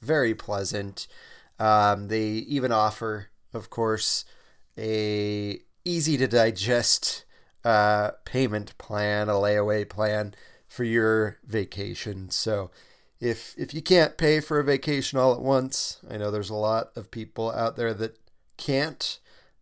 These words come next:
Nothing to be ashamed of there. Even if you can, it's nice to just break it up into payments, um, and they'll help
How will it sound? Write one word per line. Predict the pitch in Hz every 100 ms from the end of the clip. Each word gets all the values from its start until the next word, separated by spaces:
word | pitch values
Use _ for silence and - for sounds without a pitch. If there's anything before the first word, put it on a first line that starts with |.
| -
Nothing | 117 117
to | 113
be | 127
ashamed | 117 - 151 143 131
of | 139 123
there. | 117 127 131 135
Even | 151 156
if | 156 131
you |
can, | - - 131 131
it's | 101 -
nice | 101 101 101
to | - 95
just | 98 -
break | 98 104 117
it | 110
up | 120 - - - - - _ - -
into | 123 110
payments, | 104 107 117 113 110 - - - - _ -
um, | 107 101 101
and | 101
they'll | 107 110 107 98 101
help | 104 107